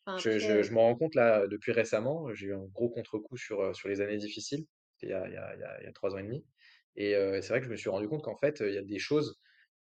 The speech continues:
Speaker 2: heu, qui étaient importantes pour les personnes que j'avais autour de moi, heu, où elles me disaient qu'elles me donnaient tout pour que je puisse faire en sorte de, de, d'y arriver
Speaker 1: Mmh
Speaker 2: et
Speaker 1: mh.
Speaker 2: en fait, je le voyais pas de cet œil-là, à ce moment-là, parce que j'étais tellement dans l'opérationnel donc heu,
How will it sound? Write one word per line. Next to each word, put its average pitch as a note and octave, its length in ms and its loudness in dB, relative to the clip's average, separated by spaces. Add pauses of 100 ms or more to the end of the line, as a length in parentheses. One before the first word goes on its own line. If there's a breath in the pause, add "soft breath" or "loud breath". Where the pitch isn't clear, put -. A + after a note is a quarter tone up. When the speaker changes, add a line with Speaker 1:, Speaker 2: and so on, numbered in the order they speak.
Speaker 2:
heu, F#2+ 60 -6
qui - 120 -4
étaient A2+ 220 -4
importantes C#3 440 -2
pour B2+ 80 -2
les A2 60 0
personnes A2+ 220 -8
que A2 40 -8
j'avais G#2+ 160 -2
autour A2 220 -4
de A2 80 0
moi, B2 280 0 (440 soft breath)
heu, F#2+ 260 -6 (400)
où A#2 240 2
elles G#2+ 80 2
me G#2 120 -2
disaient A#2 260 2
qu'elles G#2 240 0
me G#2 180 -4
donnaient G2+ 320 -2
tout D#3+ 180 -2
pour - 200 -8
que - 80 -16
je - 80 -18
puisse - 380 -8 (160)
faire A#2+ 240 4
en A#2 100 0
sorte B2 280 0
de, F#2+ 180 -2
de, F#2+ 280 -4
d'y F#2+ 140 2
arriver A2 480 4
Speaker 1:
Mmh A3+ 260 2
Speaker 2:
et A2 100 0
Speaker 1:
mh. - 20 0
Speaker 2:
en G2 60 -2
fait, - 140 2
je A2 120 -4
le A2 60 2
voyais G#2 240 4
pas B2 140 2
de B2 60 -8
cet A2 280 -4
œil-là, A2+ 260 6
à A2+ 40 4
ce - 140 -10
moment-là, A2 200 -4
parce - 120 -14
que - 80 -10
j'étais G2+ 120 -8
tellement A#2 260 2
dans A2 80 0
l'opérationnel G2+ 560 -2
donc G2 200 -6
heu, G2+ 120 2